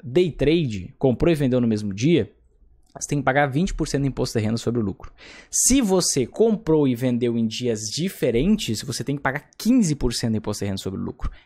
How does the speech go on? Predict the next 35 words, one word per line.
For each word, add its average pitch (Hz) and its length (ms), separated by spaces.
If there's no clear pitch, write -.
E, 285 220
além 175 300
disso, 156 420
se - 160
você 151 500
vende 113 680
menos 226 640
de 208 100
vinte 180 400
mil 160 140
reais 117 400
por 160 300
mês 139 420
em 113 100
ações, 127 680
você 143 440
não 196 420
precisa 185 320
pagar 151 220
nenhum 151 140
centavo 127 360
de 131 60
imposto 117 280
de 117 60
renda. - 240
Você - 140
tem 170 320
a 147 120
lei 156 560
te - 200
amparando 143 520
e 165 40
te 156 160
dizendo: 143 460
ó, 117 260